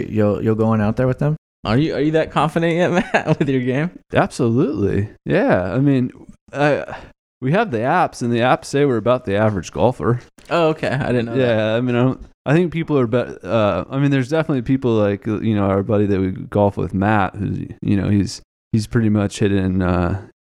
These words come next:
Speaker 3: you know, he's breaking eighty every time. He's really
Speaker 2: Yeah,
Speaker 3: good.
Speaker 2: he, he's a freak.
Speaker 3: So, I mean, I, I float around a hundred.
Speaker 2: Yeah, yeah. No, no. To answer your question, though, yeah, of course. You know, I think, uh, it,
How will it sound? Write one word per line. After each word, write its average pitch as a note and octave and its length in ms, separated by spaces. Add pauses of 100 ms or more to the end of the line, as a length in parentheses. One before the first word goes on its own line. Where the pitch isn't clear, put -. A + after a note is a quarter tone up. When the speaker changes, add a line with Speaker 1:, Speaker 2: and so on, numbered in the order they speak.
(160)
Speaker 3:
you G#2+ 180
know, G2 60
he's G#2 160
breaking G2+ 340
eighty F#2+ 340
every E2+ 240
time. F#2+ 300
He's E2 180
really F#2+ 340
Speaker 2:
Yeah, G#2 280
Speaker 3:
good. F#2+ 100
Speaker 2:
he, C3 140
he's A#2 260
a G2 80
freak. - 400 (340)
Speaker 3:
So, F2+ 480
I F#2 80
mean, G2+ 320 (220)
I, B2+ 320
I D3 40
float D#3+ 280
around A#2 240
a - 20
hundred. A2+ 380 (380)
Speaker 2:
Yeah, A2 380
yeah. A#2 280
No, E3+ 240
no. A#2 260
To D#3 120
answer D#3 240
your A2+ 80
question, A2 360
though, A2 80
yeah, C3+ 320
of - 160
course. G2+ 480
You G#2 60
know, A2 180 (240)
I A2 60
think, A#2+ 260
uh, G#2 280
it, A2+ 220